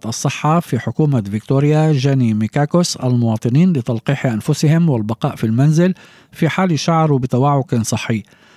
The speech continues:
وأضافت ميكاكوس أن معظم الوفيات سجلت لدى كبار السن،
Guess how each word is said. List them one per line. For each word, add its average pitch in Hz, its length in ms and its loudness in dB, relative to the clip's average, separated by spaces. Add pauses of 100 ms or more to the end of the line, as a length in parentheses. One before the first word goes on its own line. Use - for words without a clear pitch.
(160)
وأضافت 160 560 0
ميكاكوس 151 540 0
أن 135 220 0
معظم 127 460 0
الوفيات 117 840 0
سجلت 147 640 0
لدى 127 180 -2
كبار 117 460 -2
السن، 170 340 0